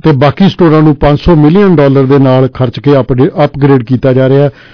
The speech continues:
ਤਿੰਨ ਜਿਹੜੀਆਂ ontario ਦੇ ਵਿੱਚ ਲ-, ਜਿਹੜੀਆਂ ਲ-,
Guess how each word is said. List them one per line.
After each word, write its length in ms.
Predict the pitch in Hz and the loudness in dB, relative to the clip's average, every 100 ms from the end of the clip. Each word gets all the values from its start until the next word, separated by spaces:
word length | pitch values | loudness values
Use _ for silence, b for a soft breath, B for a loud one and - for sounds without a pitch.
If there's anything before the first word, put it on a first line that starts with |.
| B B B _ | B B B _
ਤਿੰਨ 340 | 165 185 196 | 2 4 2
ਜਿਹੜੀਆਂ 320 | 165 185 202 185 | 2 2 2 0
ontario 500 | 156 156 160 202 202 | 0 0 0 2 2
ਦੇ 100 | 185 | 2
ਵਿੱਚ 220 | 170 175 | 2 0
ਲ-, 200 | 165 151 | 2 2
ਜਿਹੜੀਆਂ 320 | 151 170 165 | 2 2 0
ਲ-, 140 | 160 | -2